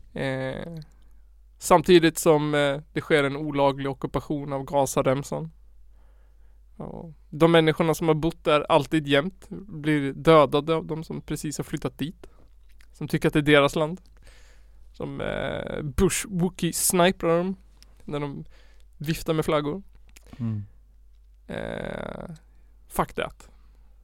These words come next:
Speaker 1: Zlatan. Vi måste liksom enas nu som fotbollsfamilj.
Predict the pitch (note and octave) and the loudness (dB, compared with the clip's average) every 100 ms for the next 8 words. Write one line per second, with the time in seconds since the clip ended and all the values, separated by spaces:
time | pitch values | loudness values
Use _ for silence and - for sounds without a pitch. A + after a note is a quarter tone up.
0 | - - - - F#3+ E3 C#3 C#3 - - | -20 -20 -12 2 4 4 0 -10 -16 -20
1 | - - - - - - - - - - | -20 -20 -20 -20 -20 -20 -20 -20 -20 -20
2 | - - _ - - E3 F#3 - F#3 E3+ | -20 -20 _ -20 -4 0 0 2 2 2
3 | E3 - E3+ D#3+ D#3+ - - A3 F#3 A3 | 0 -4 -4 -4 -10 -10 2 6 6 6
4 | - C3 B2 C#3+ - D3 C#3+ D#3 D#3+ D3+ | 2 -4 -6 -8 -6 -2 -2 0 -2 -4